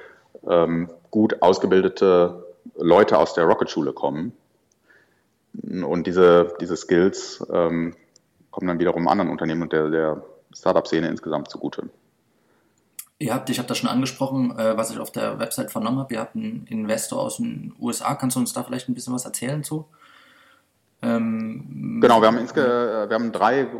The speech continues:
Speaker 1: ähm, große Investoren an Bord.
Speaker 2: Mhm.
Speaker 1: Ähm, zwei, äh, V Cs, äh, einer davon aus, ähm, den Niederlanden beziehungsweise Großbritannien, in Amsterdam und London, zwei Standorte. Und, äh, ähm,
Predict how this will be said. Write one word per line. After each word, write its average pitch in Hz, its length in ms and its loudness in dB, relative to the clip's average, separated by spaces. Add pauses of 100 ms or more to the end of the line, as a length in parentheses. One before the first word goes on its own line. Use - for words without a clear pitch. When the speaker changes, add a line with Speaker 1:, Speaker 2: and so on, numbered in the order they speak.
(140)
Speaker 1:
ähm, 107 540 -2
große 113 240 -4
Investoren 127 640 -2 (400)
an 127 200 2
Bord. 131 460 4 (140)
Speaker 2:
Mhm. 123 240 -10
Speaker 1:
Ähm, 101 500 -4 (600)
zwei, 113 420 6
äh, 104 480 2
V 101 180 -2
Cs, 165 460 -2 (220)
äh, - 100 -14
einer 113 380 -2
davon 107 400 2
aus, 98 360 -2
ähm, 92 580 -2
den 98 100 -4
Niederlanden 113 560 4
beziehungsweise 101 380 -4
Großbritannien, 120 760 2
in 98 220 -6 (180)
Amsterdam - 360 -6
und 98 100 -6
London, 113 460 0 (140)
zwei - 160 -2
Standorte. 120 760 2 (560)
Und, 98 380 -8
äh, - 60 -4
ähm, - 1500 -4